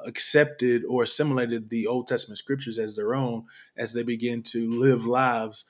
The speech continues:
um, that they have been called to, as Paul has asked them to. But in this psalm, it talks about the power of God to destroy his enemies,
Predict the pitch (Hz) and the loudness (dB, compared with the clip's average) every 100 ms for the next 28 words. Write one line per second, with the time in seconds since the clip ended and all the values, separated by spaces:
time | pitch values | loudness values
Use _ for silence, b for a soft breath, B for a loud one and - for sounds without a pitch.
0 | b b _ 117 113 110 117 - 120 120 | b b _ -8 -6 -4 -4 -2 -2 -2
1 | 117 107 110 - - 143 123 - 98 104 | -4 -6 -12 -10 0 2 2 -2 -8 -8
2 | 110 - 117 107 101 117 120 - _ - | -10 -6 -2 -2 -2 -4 -6 -10 _ -20
3 | - _ _ _ _ _ _ - _ 135 | -20 _ _ _ _ _ _ -18 _ 2
4 | 135 - - B B B B B B B | 4 2 -4 B B B B B B B
5 | _ _ 175 185 190 - - 185 196 147 | _ _ 2 4 4 4 2 4 4 4
6 | 131 135 - - 165 156 - - 131 127 | 0 -4 -8 4 4 4 -4 -4 -4 -2
7 | 127 117 80 - 117 - _ - 160 170 | 0 -2 -6 -10 -10 -10 _ 0 4 6
8 | 170 170 156 131 120 113 - - 127 139 | 6 6 0 -4 -6 -12 -16 -6 2 4
9 | 113 95 - B B _ 139 110 120 110 | 2 -4 -14 B B _ -8 -6 -6 0
10 | - - - 151 151 151 147 127 110 - | 2 2 2 4 8 8 6 0 -6 -10
11 | - 123 80 78 123 | -12 -10 -12 -16 -16